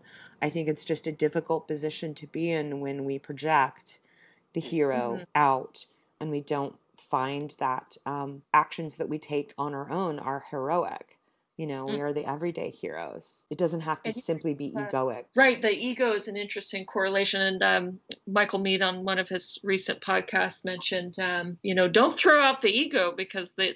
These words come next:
Speaker 2: the ego is the, uh, is holding the keys to the ashram. <laughs> So
Speaker 1: <laughs> Exactly.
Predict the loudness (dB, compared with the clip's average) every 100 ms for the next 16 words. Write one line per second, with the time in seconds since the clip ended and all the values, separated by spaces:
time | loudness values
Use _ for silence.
0 | -4 -8 0 2 8 8 8 6 0 0
1 | 2 4 4 2 0 -2 -6 -4 -4 2
2 | 6 6 8 6 6 4 4 2 -2 0
3 | 4 6 6 4 4 4 4 0 -6 -6
4 | 0 2 4 6 8 10 8 8 8 8
5 | 8 8 8 8